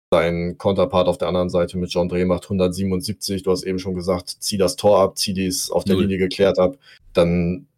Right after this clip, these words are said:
Speaker 1: bist du auch schon fast bei gar nichts. Dann macht er genau die
Speaker 2: <laughs>
Speaker 1: Passpunkte.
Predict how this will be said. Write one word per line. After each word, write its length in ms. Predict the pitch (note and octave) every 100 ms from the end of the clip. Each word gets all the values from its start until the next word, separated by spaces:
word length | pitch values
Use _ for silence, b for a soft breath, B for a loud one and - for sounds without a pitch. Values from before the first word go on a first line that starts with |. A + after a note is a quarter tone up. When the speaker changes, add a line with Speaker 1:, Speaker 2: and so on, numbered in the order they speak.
| -
Speaker 1:
bist 180 | G2 -
du 60 |
auch 160 | E2 F2+
schon 180 | - E2+
fast 300 | - G2+ -
bei 100 | F#2+
gar 200 | F#2 F#2
nichts. 300 | F#2+ - -
Dann 140 | F2
macht 160 | F2+ -
er 80 | -
genau 240 | F#2+ F#2+
die 100 | F#2
Speaker 2:
<laughs> 0 |
Speaker 1:
Passpunkte. 680 | - G#2 - G2+ F#2+ G2